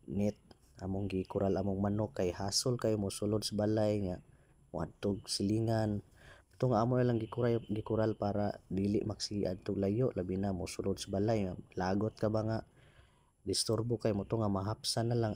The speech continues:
ah, mapugos yun, masud-an na lang ahat. Yan naman po'y santol diri nga may aksyon na gilo ang lubot. Ako na lang pong gikuha kay matod pa sa akong papa, tamis man daw niya, first time pa po niya pagpamunga.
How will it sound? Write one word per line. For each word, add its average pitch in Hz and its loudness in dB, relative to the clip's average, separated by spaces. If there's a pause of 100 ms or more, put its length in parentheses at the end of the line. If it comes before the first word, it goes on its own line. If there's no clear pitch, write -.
ah, 87 -8
mapugos 101 -2
yun, 123 0
masud-an 95 -4
na 120 2
lang 120 0
ahat. 120 0 (720)
Yan 104 2
naman 123 2
po'y 127 2
santol 123 2
diri 123 4
nga 120 4
may 110 4
aksyon 120 0
na 120 4
gilo 117 4
ang 113 0
lubot. 117 0 (440)
Ako 135 -2
na 110 2
lang 104 0
pong 101 -4
gikuha 101 -4
kay 101 -2 (480)
matod 107 -4
pa 101 -6
sa - -4
akong 104 -8
papa, 117 -2 (320)
tamis 104 -2
man 95 -2
daw 98 0
niya, 92 -2
first 95 -2
time 104 -2
pa 101 -4
po 95 -2
niya 95 -2
pagpamunga. 98 -4